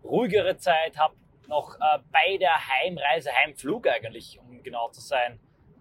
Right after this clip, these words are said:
ein Kaplakenband zur Remigration fertig geschrieben und ja, muss jetzt einiges aufarbeiten. So, genug von mir und meinem Leben. Kommen wir zu diesem Punkt und zu dieser Frage.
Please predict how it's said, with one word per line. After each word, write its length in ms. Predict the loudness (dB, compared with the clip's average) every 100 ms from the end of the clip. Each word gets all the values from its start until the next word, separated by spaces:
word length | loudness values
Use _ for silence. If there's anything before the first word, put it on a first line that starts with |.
| _ _ _ _ _ _ _
ein 500 | -2 0 0 -4 -14 -10
Kaplakenband 880 | -8 0 4 4 2 -2 0 0 -4
zur 120 | -8
Remigration 680 | -8 -6 -4 -4 -2 -6 -4
fertig 380 | -2 -4 -4 -16
geschrieben 520 | -12 -8 -10 -12 -18 _ _ _ -20 _ -20 _ _
und 340 | -8 -8 -8 -4
ja, 240 | -4 -4 _ _ _
muss 220 | -14 -14
jetzt 160 | -12 -8
einiges 320 | -8 -8 -8
aufarbeiten. 500 | -6 -6 -2 -4 -2
So, 180 | -2 -2 _ _
genug 320 | 0 2 2
von 140 | -2 -4
mir 280 | -2 2 4
und 180 | 2 -2
meinem 380 | -8 -6 -12 -16 _
Leben. 460 | -4 -2 -2 -6 -14 _ _
Kommen 240 | 0 2
wir 160 | 0 0
zu 120 | -8
diesem 280 | -12 -12 -10
Punkt 340 | -10 -10 -16
und 140 | -20 -14
zu 120 | -12
dieser 160 | -12
Frage. 560 | -6 2 2 4 2 2